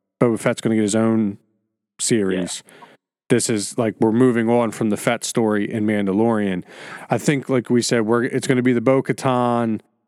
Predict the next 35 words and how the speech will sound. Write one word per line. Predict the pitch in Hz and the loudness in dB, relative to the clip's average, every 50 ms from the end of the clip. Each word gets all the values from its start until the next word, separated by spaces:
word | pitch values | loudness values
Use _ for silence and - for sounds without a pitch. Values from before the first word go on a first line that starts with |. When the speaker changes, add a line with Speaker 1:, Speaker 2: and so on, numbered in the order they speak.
| _ _ _ _ _ _ _ _ _ - | _ _ _ _ _ _ _ _ _ 0
Speaker 1:
Mandalorian | 131 123 123 120 113 110 113 113 117 117 113 113 110 107 107 104 104 101 101 101 98 98 95 92 87 - - | 0 2 2 2 2 2 2 4 4 2 2 2 2 2 2 2 2 2 0 0 0 0 0 -2 -4 -6 -10
feud. | - - - - 123 110 107 101 95 87 85 85 90 - - - _ _ - | -14 -8 -2 0 2 4 4 2 2 0 -2 -4 -6 -8 -8 -16 _ _ -4
I | 127 | -2
think, | 113 - 143 113 - | 0 -2 -2 -2 -2
'cause | 135 123 110 | -2 0 0
I | 127 | 0
think | 120 - 143 123 | 0 0 0 0
it's | 131 113 - | -2 -2 -2
what | 131 131 123 | -2 -2 -2
we're | 117 | -2
heading | 101 - 143 117 107 98 87 | -2 -2 0 0 0 -2 -4
to. | - - 92 90 - | -4 -4 -6 -4 -2
I | 92 - | -2 0
think | 107 117 107 110 | 0 2 0 0
it's | 101 - | 0 0
gonna | 120 113 | 2 2
be | 110 | 2
a | 104 98 | 0 -2
feud | - - 123 113 107 98 | -2 -2 0 0 0 0
between | 101 - - 117 104 98 | -2 -4 -2 -2 -2 -2
the | 95 | -2
two | - - 110 | -2 -2 -2
of | 101 98 | 0 -2
them. | 101 95 - - - - - - | -4 -6 -8 -12 -14 -8 -4 -2
I | 127 107 | -2 0
think | - 151 123 117 | 0 0 0 0
that | 135 127 131 | 0 0 0
was | 127 120 107 | -2 -2 -2
the | 117 110 | -2 -4
drama | 104 - 117 120 120 123 123 113 113 107 104 95 - - - - - - - _ | -2 0 0 2 2 2 0 0 0 -2 -2 -4 -8 -12 -20 -20 -20 -20 -16 _
they | - 113 120 120 117 | 0 2 2 2 2
set | - - - 131 123 120 - | 0 -2 -2 -2 -2 -2 -2
up | - 131 131 113 - | -2 -2 -2 -2 -2
at | 135 - | -4 -6
the | - 110 | -6 -6